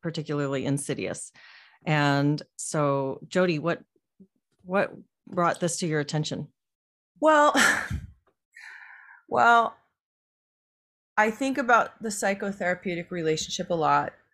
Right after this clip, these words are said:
Speaker 2: and about, because I've had my own very kind of intense experiences with it and with providers.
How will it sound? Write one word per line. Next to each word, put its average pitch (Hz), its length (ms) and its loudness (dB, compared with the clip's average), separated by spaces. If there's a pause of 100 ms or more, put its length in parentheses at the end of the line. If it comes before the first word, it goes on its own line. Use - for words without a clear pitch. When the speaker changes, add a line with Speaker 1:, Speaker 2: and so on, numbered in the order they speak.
(600)
Speaker 2:
and 156 680 -2 (220)
about, 160 600 4 (960)
because 190 300 -2
I've 175 140 4
had 175 240 0
my 147 180 -2
own 156 380 -6 (160)
very 143 520 -2 (560)
kind 151 140 -4
of 147 60 -6
intense 165 440 -6
experiences 190 640 -4
with 196 320 -6 (120)
it 208 300 -2
and 170 140 -2
with 165 220 -4
providers. 175 800 0